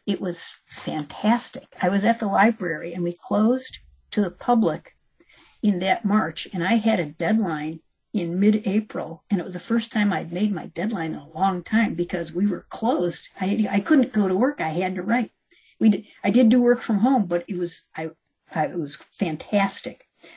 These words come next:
And then we were, the library was made a, um, essential service. So we, we went back to work. We still weren't open to the public, but we had a wonderful time working without the public and doing curbside deliveries.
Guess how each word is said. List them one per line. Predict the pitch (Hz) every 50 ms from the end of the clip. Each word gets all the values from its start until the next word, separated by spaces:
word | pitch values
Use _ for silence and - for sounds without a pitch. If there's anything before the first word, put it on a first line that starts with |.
| - - - _ -
And | 185 208
then | 202 208 226 240 254 254 254 _ _ _ _ _ _ - - -
we | 214 214
were, | 214 202 190 180 165 170 - _ _ _ _ _ -
the | 185
library | 180 185 185 202 202 208 202 190
was | 185 190 180 175 175
made | 165 170 180 175 175 160
a, | 156 151 151 160 _ _ _ _ _ _ _ _ _ _ _ - -
um, | 156 147 143 135 139 147 _ _ _ _ _ _ _ -
essential | - - - 208 202 - 202 -
service. | - - 226 254 233 208 - - - - -
So | - - 170
we, | 170 175 170 - - - _ -
we | 175 185
went | 185 196 202 -
back | 185 175 175 175 -
to | 226
work. | 220 208 170 -
We | - 160
still | - - 214 185
weren't | 185 185 170 -
open | - 185 - 202 -
to | -
the | - -
public, | - 190 190 190 226 226 - -
but | - 147 - - _ _ _ _ - 175
we | 190
had | 175 165
a | 156 156 _ _ _ _ _ _ _ _ _ _ _ _ _ _ _ - -
wonderful | 202 202 214 240 247 277 262 - 202 190
time | - - 151 147 151 151 165 175 - _ -
working | 208 208 208 214 220 190 180
without | 175 170 170 196 262 -
the | 220 202
public | - 185 170 165 175 180 208 - _ _ -
and | 190 160 160 170 190 208 -
doing | - 202 190 185 180 170 160 160
curbside | - - - 233 233 226 214 208 - - 196 196 190
deliveries. | 190 190 180 180 170 - - - - - -